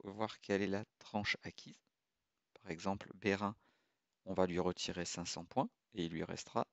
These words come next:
douze points. Donc on va faire égal les points gagnés par le client moins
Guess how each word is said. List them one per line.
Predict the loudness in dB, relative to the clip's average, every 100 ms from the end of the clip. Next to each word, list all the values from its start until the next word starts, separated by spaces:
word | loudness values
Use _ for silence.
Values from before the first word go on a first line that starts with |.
| -12
douze | -14 -12
points. | -4 -4 -6 _ _ _ _ _ _ _ _ _ _ _ _ _ _ _ _ -20 -20 _ _ _ _ _ -2
Donc | -2 2
on |
va | 2 4
faire | 4 2 -2 0
égal | 2 4 2 2 -8 -18 -20 -20 -20 _ _ _ _ _ _ _ _ _ _ _ _ _ _ _ _ _ _ _ _ _
les | -2 4 4
points | 4 2 2 0 -16 -18 -20 _ _ _ _ _ _ _ _ _ _ _ _
gagnés | 4 6 6 4 2 2
par | 2 2 0 -12
le | -18
client | -16 -6 -4 -4 -6 -20 _ _ -16
moins | -2 4 4